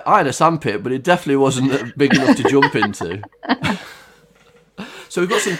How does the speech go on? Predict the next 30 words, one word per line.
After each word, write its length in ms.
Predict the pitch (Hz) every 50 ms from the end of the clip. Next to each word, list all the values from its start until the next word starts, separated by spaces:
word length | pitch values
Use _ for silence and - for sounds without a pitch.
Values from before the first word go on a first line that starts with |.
| - 165
I 40 |
think 160 | 170 285 277 226
we've 180 | 208 180 175
got 100 | 175 147
some 160 | - 143 143
questions 400 | 143 - 180 170 - 160 143 139
coming 240 | - - - 135 127
in 160 | 123 120 117
now, 340 | 120 113 107 104 101 98 98 - - - - - - - -
um, 600 | - 104 107 104 104 104 104 101 98 98 95 92 - _ _ _ _ _ _ _ _
from, 340 | _ _ - 110 101 104 101
from 180 | - - 110 104
some 140 | - 117 113
of 40 |
the 60 | 104 107
guys 320 | 101 110 104 101 101 98 107
that 120 | 101 -
are 240 | 95 98 95 95 92 - _ _ _ -
enjoying 720 | - 104 98 113 113 113 113 113 113 113 110 113 113 110
listening, 560 | 110 113 110 - 117 117 110 110 107 107 104 101 _ -
watching 580 | - 107 107 - - - 127 113 107 107 107 104
the, 240 | 101 101 101 98 104 - -
the 80 | - 98
podcast. 680 | - - 104 104 - - 113 98 98 - - - - -
Uh, 340 | 95 92 92 90 90 92 - _ _ _ _ _ _ _ _ _ _ _ _ _ _ _ _ _ -
hi, 160 | 107 110 113
Simon. 560 | 113 - 113 104 101 104 104 104 104 104 98 -
Yep. 380 | 104 110 110 110 - - _ _ _ _
Simon 320 | - - - 113 113 110 110
Berry, 480 | 107 117 113 110 110 110 110 107 101